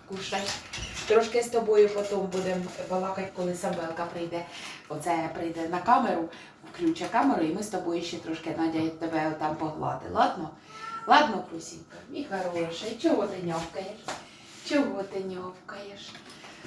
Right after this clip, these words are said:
Так, що я хотіла? Що я хотіла? От дів-, дівочки повисипались, тільки що, е, оце прилягли до етої, до, до Самвелка. А як прийде,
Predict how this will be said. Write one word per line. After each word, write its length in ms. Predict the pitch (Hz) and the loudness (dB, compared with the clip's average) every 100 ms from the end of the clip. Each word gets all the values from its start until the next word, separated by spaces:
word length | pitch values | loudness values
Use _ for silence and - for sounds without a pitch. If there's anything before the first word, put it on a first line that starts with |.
| - - | -18 -8
Так, 300 | 226 220 - | -4 -4 -4
що 180 | - 240 | -4 -4
я 220 | 247 254 | -2 -4
хотіла? 960 | - 220 226 220 - 156 151 156 151 - - - - - - - - - | -4 -2 -2 -4 -8 -10 -12 -10 -10 -10 -10 -14 -18 -20 -18 -20 -18 -12
Що 80 | - | -8
я 240 | 202 208 208 - | -4 -4 -6 -10
хотіла? 600 | 196 190 - 180 - - - - - - - - - - 208 | -12 -12 -12 -12 -14 -16 -16 -18 -18 -20 -20 -18 -18 -8 -6
От 120 | 214 | -4
дів-, 260 | 208 214 175 - | -2 -2 -6 2
дівочки 500 | 233 220 214 - 196 | 4 4 2 4 4
повисипались, 920 | 196 202 208 - 214 226 226 196 196 | 6 6 6 2 0 2 4 2 -2
тільки 260 | - - 202 | -10 -10 -8
що, 260 | - 208 208 - - - - 185 | -2 -4 -4 -12 -20 -20 -10 -2
е, 140 | 196 | -2
оце 200 | 196 208 | 2 0
прилягли 680 | 208 208 214 196 185 175 180 - - | 2 2 2 2 0 0 -2 -8 -2
до 140 | 180 | 2
етої, 560 | 160 160 165 170 180 180 | 2 -2 -6 -6 -6 -6
до, 140 | 220 208 - 180 - - - - - 185 | -8 -6 -6 -8 -12 -16 -16 -16 -16 0
до 180 | 220 220 | 2 2
Самвелка. 600 | 247 208 196 180 185 185 | 4 4 4 2 -2 -4
А 20 | |
як 260 | 196 202 | -2 -4
прийде, 380 | 220 277 185 185 | -2 -2 -2 -4